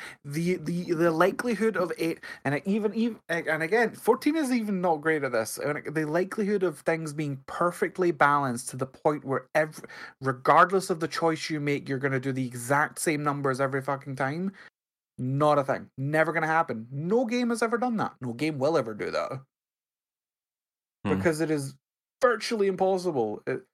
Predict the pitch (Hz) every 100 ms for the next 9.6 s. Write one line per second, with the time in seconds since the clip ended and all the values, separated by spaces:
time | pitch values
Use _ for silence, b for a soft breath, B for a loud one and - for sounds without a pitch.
0 | _ _ - 214 220 247 247 240 226 190
1 | - 185 185 - - 139 123 135 147 147
2 | 143 139 185 214 208 202 175 - 165 -
3 | 165 - 151 139 - 147 123 - - -
4 | 135 143 147 143 131 135 - - 180 -
5 | - 175 143 127 143 - 156 147 156 139
6 | 131 - 127 - - 139 92 104 - _
7 | _ _ _ _ _ _ _ _ _ _
8 | _ _ _ _ _ _ _ _ _ _
9 | _ _ - 95 80